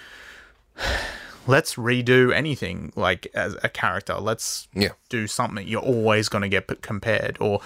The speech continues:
Speaker 1: when you play a historical character, people are gonna scrutinize the hell out of you.
Speaker 2: Mm.
Speaker 1: Um,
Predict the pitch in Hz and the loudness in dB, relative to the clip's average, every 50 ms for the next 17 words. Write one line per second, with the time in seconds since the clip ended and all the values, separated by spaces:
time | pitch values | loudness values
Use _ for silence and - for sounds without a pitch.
0 | - - - - - _ _ - 123 120 117 113 107 - - 127 117 110 107 98 | -10 -18 -20 -20 -20 _ _ 0 2 2 2 2 0 0 0 2 2 2 2 -2
1 | 110 - - - 113 113 120 123 - - 107 98 - - - 52 104 - - - | -4 -4 0 4 4 6 4 4 2 0 -4 -4 -4 -4 -4 -4 -4 -4 -8 -10
2 | - - - - 131 113 - 113 120 117 110 - - - - - 120 110 101 104 | -12 -12 -8 -6 -4 -4 -2 -2 -2 0 0 0 -2 -2 -2 -4 -6 -4 -4 -4
3 | 101 98 101 104 - 113 98 - - - - 113 110 110 107 95 90 95 95 92 | -4 -4 -4 -6 -6 -6 -6 -6 -2 0 2 2 4 4 4 2 2 0 -6 -8
4 | 92 95 - - 87 95 95 90 85 80 76 71 98 107 104 101 95 95 95 - | -8 -10 -4 0 2 4 4 4 4 2 2 4 4 4 4 4 2 -2 -4 -6